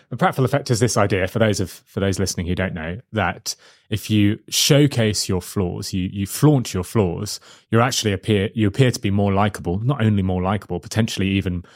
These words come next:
more charismatic, more intelligent, all these amazing things. And that comes from revealing a weakness. There's a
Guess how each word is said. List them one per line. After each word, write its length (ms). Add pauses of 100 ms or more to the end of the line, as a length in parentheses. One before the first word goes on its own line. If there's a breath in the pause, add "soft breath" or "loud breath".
(340 soft breath)
more 120
charismatic, 880
more 160
intelligent, 540
all 120
these 200
amazing 360
things. 280
And 80
that 140
comes 380
from 240
revealing 360
a 60
weakness. 640 (320 soft breath)
There's 140
a 40